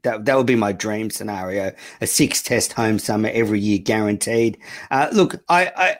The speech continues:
I, I hope it's not four nil when we get to that test, but it could be. So it could be a bit of a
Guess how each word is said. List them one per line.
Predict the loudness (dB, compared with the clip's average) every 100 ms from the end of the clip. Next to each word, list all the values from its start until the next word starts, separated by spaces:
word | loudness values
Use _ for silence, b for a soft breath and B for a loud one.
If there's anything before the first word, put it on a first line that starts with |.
| 2
I, | 4 2 -4 _ _ _
I | -2
hope | 2 2 2 0 _ _ _ _ _ _ _ _ -2
it's | -2 0
not | -2 0
four | 4 6 6
nil | 6 6 4
when | 4 4 4
we | 2
get | 0 -2
to | 0
that | 0 0
test, | -2 0
but | -2
it | -4 -4
could | -6 0
be. | 0 0
So | 0 0 0 -4 B
it | -8
could | 0 0 4
be | 2
a |
bit | 4 0
of | 2
a | 2 2